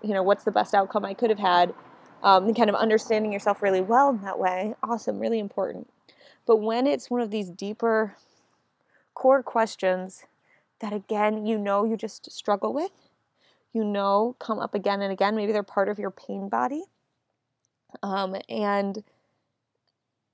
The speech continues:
and you just need to, to start, um, moving past it, right? Like, you're time, you're ready to elevate up that consciousness ladder, then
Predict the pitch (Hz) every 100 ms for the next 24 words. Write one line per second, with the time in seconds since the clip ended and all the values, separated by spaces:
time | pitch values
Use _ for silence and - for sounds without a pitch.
0 | _ _ 202 202 190 - 190 - - 196
1 | 202 196 - - 196 196 190 190 - _
2 | _ _ _ _ _ _ _ _ _ -
3 | 220 - - 202 196 208 208 - 208 196
4 | 196 190 196 202 _ 214 214 247 240 214
5 | - 190 - 311 370 - _ _ _ _
6 | _ _ 233 269 254 226 214 214 214 226
7 | 214 208 214 - 214 208 220 208 214 233
8 | 214 220 226 254 262 277 _ 262 285 320
9 | 349 381 _ _ _ _ _ - 226 240
10 | 247 247 247